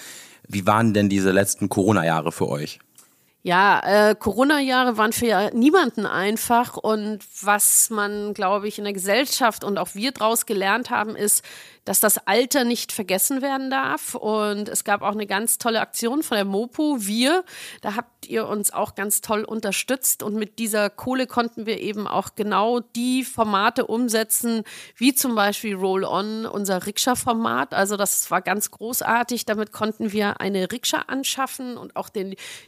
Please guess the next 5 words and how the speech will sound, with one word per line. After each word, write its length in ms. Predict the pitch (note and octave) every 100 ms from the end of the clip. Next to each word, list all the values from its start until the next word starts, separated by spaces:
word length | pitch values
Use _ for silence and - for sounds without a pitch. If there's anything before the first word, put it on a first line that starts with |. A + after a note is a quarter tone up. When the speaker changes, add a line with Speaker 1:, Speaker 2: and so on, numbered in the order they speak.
| _
Speaker 2:
den 200 | G3+ G3
Unterhalt 800 | C4+ D#4+ D#4+ G#3+ F#3 F#3 F#3 F3+
damit 320 | F#3 F#3 F3
bestreiten, 800 | - - - D#3+ D#3 E3 A#3 A#3+
weil 500 | F#3+ F#3+ F#3 F#3 -